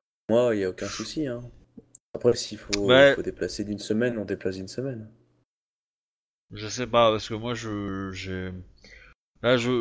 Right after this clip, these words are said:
Speaker 2: je, j'ai pas forcément envie de me perdre dans une partie, euh, qui, qui sort un peu de la timeline, parce que là, c'est tendu. Et les prochaines parties qui vont se passer, ça, il va y avoir des choses importantes.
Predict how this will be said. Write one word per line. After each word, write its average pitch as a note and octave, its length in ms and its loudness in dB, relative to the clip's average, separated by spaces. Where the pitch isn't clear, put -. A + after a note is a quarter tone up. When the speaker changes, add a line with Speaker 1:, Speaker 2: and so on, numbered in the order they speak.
Speaker 2:
je, A#2 260 -4
j'ai A2 180 -4
pas C#3+ 80 4
forcément D#3 400 2
envie D3+ 140 0
de D#3 60 -4
me C#3 120 -2
perdre D3+ 260 6
dans B2 180 0
une B2+ 220 -4
partie, D3+ 560 0
euh, A2 880 2
qui, G#2+ 380 -18
qui G#2 200 -12
sort C3 200 2
un C3 100 0
peu C3+ 140 -4
de C3 60 0
la B2 60 4
timeline, B2+ 320 -2
parce A#2 160 -6
que B2 80 -4
là, B2+ 100 2
c'est B2 180 -4
tendu. A#2+ 380 -4
Et G#2+ 100 0
les A#2+ 140 2
prochaines C3+ 340 -8
parties C#3+ 460 -4
qui - 240 -18
vont A#2 100 -4
se - 80 -14
passer, A#2+ 240 -4
ça, A2+ 200 -6
il G2 60 -8
va G#2 60 -8
y G#2 40 -8
avoir A#2 140 0
des C3 60 -4
choses C3 160 -8
importantes. D3 720 -6